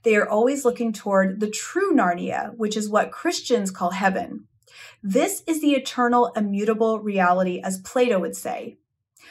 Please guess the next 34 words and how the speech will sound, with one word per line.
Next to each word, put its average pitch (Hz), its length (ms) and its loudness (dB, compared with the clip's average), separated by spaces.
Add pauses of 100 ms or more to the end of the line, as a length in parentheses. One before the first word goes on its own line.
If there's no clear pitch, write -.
(220)
Let 240 140 4
me 339 100 2
know 285 380 6
what 233 180 0
your 226 120 0
thoughts 202 320 2
are 196 220 2
on 190 220 2
this 185 280 0
as 190 240 -8
well. 208 440 -4 (1040)
So - 160 -2
no 302 380 6
matter 226 720 6 (100)
if 240 140 4
children 277 480 2
even 330 320 0
pick 311 240 -2
up 233 180 8
on 220 200 2
Lewis's 214 580 -2
theological 277 800 4
and 208 220 -2
philosophical 240 760 2
assertions, 196 840 -2
they 240 200 6
do 339 460 -2
see 294 440 -2
the 196 120 -2
differences 240 520 0
between 196 680 -2
good 190 200 0
and 185 140 -2
evil, 277 560 2